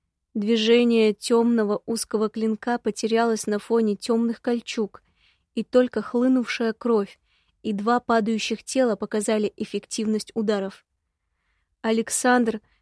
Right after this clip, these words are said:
резко отступил к стене. Его рубашка и прежде была забрызгана кровью, но теперь на ней у двух прорезей на плече и боку растекались алые пятна. Люди в черненых доспехах,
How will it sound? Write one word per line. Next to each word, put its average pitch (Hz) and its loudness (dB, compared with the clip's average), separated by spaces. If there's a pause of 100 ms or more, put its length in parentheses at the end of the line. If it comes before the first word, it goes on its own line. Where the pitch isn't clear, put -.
(120)
резко 233 2
отступил 226 -4
к - -12
стене. 226 -2 (580)
Его 226 2
рубашка 226 2
и 226 2
прежде 240 2
была 208 0
забрызгана 214 -2
кровью, 208 -2 (400)
но 240 2
теперь 247 2
на 233 4
ней 226 0 (240)
у 233 -2
двух 220 -4
прорезей 233 2
на 214 0
плече 240 -4 (280)
и 233 -2
боку 220 0 (340)
растекались 226 0 (120)
алые 220 0
пятна. 202 -4 (840)
Люди 220 0
в - -12
черненых 226 2
доспехах, 214 -2